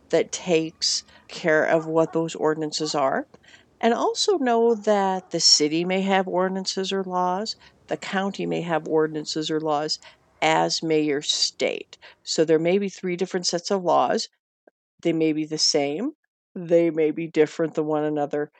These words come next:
But it's good to know. It's, it's just good to know what may or may not affect you.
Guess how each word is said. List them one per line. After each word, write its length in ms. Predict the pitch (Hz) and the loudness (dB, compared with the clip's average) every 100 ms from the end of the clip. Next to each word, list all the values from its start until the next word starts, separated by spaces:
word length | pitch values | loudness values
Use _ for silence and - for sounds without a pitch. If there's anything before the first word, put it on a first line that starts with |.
| _ - _ | _ -20 _
But 140 | 208 | 6
it's 160 | 202 196 | 6 4
good 200 | - 226 | 2 2
to 100 | 277 | 2
know. 260 | 392 381 - | 0 0 0
It's, 160 | 175 | -2
it's 240 | - 202 - | -2 -4 -4
just 160 | 208 | -6
good 160 | - 214 | 0 0
to 100 | 233 | 2
know 120 | 220 | 0
what 220 | 208 208 208 | 2 0 0
may 160 | 208 | 0
or 100 | 208 | 0
may 140 | 202 202 | 0 -4
not 200 | 196 196 | -4 -6
affect 380 | - 196 - | -4 -6 -6
you. 120 | - | -10